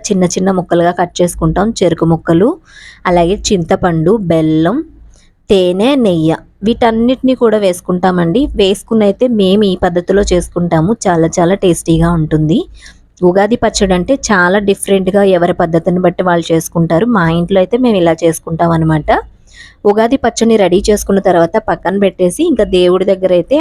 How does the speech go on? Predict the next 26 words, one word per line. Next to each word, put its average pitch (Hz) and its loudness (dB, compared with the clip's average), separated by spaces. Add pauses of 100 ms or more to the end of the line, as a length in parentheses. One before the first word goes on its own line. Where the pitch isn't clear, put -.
అన్నీ 175 -2
కూడా 180 0
సర్ది 170 -2
పెట్టుకున్నాము. 160 -2 (600)
చూసారు 214 0
కదా, 214 0 (380)
ఈ 202 2
విధంగా 185 0
దేవుడికి 180 2
ఇంకా 175 0
పూలు 180 2
అవి 185 0
సర్దుకుని 180 -2
మామిడి 170 0
కొమ్మలు 170 -2
కూడా 170 0
పెట్టుకుని 175 -2 (600)
పళ్ళు 190 0
అంటే 190 -2
అరటిపళ్ళు 180 0
అన్నీ 180 0
కూడా 202 0
సర్దేసుకున్నాను 175 -2
దీపారాధన 170 0
కుందులతో 160 0
సహా. 165 0